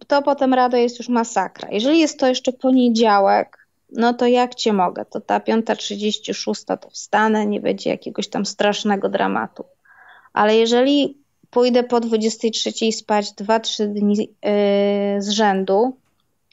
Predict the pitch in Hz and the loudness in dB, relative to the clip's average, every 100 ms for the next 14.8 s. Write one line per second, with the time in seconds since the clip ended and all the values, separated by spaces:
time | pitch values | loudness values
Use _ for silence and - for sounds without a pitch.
0 | - _ - 220 220 220 226 226 247 254 | -20 _ -2 2 2 0 -2 0 2 4
1 | 240 226 226 233 - 220 220 208 - 214 | 2 2 2 2 2 0 0 -2 0 2
2 | 202 202 202 208 240 - - - 220 208 | 2 0 0 0 0 -4 -16 -4 -2 -2
3 | - 202 220 247 240 214 202 - 233 233 | -4 -4 -2 0 0 0 0 0 0 0
4 | 220 202 208 208 240 247 - - - 190 | 0 0 2 2 0 -2 -6 -12 -8 -2
5 | 208 277 339 294 226 240 226 - 220 226 | -2 0 2 2 2 0 -4 -4 -2 0
6 | - 277 240 240 262 - 302 302 339 220 | 0 2 2 2 0 2 2 2 2 0
7 | 202 - - 269 294 302 320 - - - | 0 0 2 4 4 4 4 2 -2 -12
8 | - - 480 415 359 - - - 277 294 | -12 -6 -4 -2 -4 -6 -4 0 2 2
9 | 302 269 277 269 285 285 294 262 - - | 2 0 0 2 4 4 2 0 -4 -4
10 | 247 262 262 262 254 240 240 233 - _ | 0 2 2 2 2 2 2 0 -4 _
11 | 254 370 427 381 262 269 277 269 262 240 | -6 -2 2 2 4 4 4 4 2 0
12 | - 220 240 269 247 240 - 202 208 214 | -2 0 0 0 0 -2 -4 -6 0 2
13 | 294 349 339 330 320 311 311 - 302 320 | 4 4 2 0 0 0 0 2 2 4
14 | 262 294 302 - - - - | 2 0 -2 -2 -2 0 0